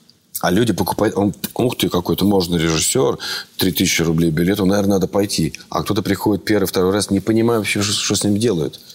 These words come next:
И людей оболванивают, и, и вот так разворачивают в, совершенно в другую сторону. Там такое количество пассажиров л-, летает после этих постановок в зале, а люди не понимают, что с ними делать. Вот это меня печалит.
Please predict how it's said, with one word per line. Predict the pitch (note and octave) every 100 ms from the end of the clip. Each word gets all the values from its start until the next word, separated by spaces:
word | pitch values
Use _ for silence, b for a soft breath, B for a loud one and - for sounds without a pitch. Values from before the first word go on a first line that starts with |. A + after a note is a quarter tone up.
| B B - -
И |
людей | F2+ G2 G2+
оболванивают, | F2+ F#2+ G#2 C#3 D3 A2 - B B - -
и, | F#2
и | - F2+
вот | A2
так | G#2 F#2+
разворачивают | F#2 F2 G#2+ A#2+ - G#2 G2 E2+ B B B
в, | - D#2
совершенно | D2 G2+ - A2+
в |
другую | G2 G#2+ A2
сторону. | F2+ - C3 B2+ F2+ D#2 B B B -
Там | -
такое | F2+ F#2 B2+
количество | C3 B2+
пассажиров | G#2 B2+ - A#2+ A#2+ G2 -
л-, | G2 -
летает | F#2 G2 G2 G2 E2+
после | - F2+ F2
этих | D#2+
постановок | - F2 F#2+ F2+ E2 D2+
в |
зале, | D#2+ A2 A#2+ F#2
а | D#2+ E2+
люди | G#2+ B2+
не | B2
понимают, | A#2+ B2 A#2
что | -
с | G#2
ними | G2+
делать. | G#2+ F2+ D2+
Вот | F2+
это | G#2+
меня | A2 G2+
печалит. | G2 - C#3 G2+